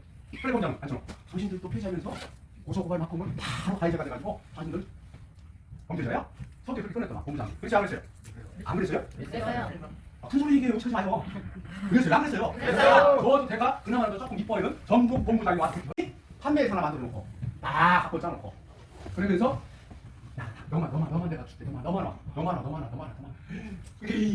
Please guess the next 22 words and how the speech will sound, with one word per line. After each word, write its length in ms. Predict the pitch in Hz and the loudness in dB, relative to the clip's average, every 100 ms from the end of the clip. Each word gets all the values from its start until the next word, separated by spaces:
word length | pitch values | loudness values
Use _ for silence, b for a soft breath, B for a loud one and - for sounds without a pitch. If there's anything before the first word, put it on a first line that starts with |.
| - | 0
이, 80 | 175 | -2
이, 140 | 185 180 | -2 -2
이, 300 | 175 185 180 | -2 0 -2
이 120 | - 147 | -4 -6
약한 280 | - 180 156 | -6 -4 -4
인간들은 340 | 160 135 127 - | -4 -4 -6 -10
이렇게, 180 | - - 104 - - | -12 -10 -12 -12 -16
"야, 100 | - - | -16 -12
그래, 120 | 104 | -10
나도 140 | - - | -6 -6
먹고 100 | - | -8
살자. 160 | 123 - | -8 0
나라도 180 | 180 180 | 2 2
먹고 140 | - | -2
살자. 180 | 120 107 - - - - - - - - | -6 -8 -10 -10 -10 -10 -12 -12 -12 -4
내 120 | 156 | 0
식구라도 280 | 165 233 202 | 0 -2 -4
이렇게 120 | 147 - | -2 -2
살자." 260 | 185 175 - - | -4 -6 -10 -6
하고 180 | 190 185 | -4 -2
따라가는 280 | 214 220 139 | -2 -2 -2
거였어. 200 | 95 | -4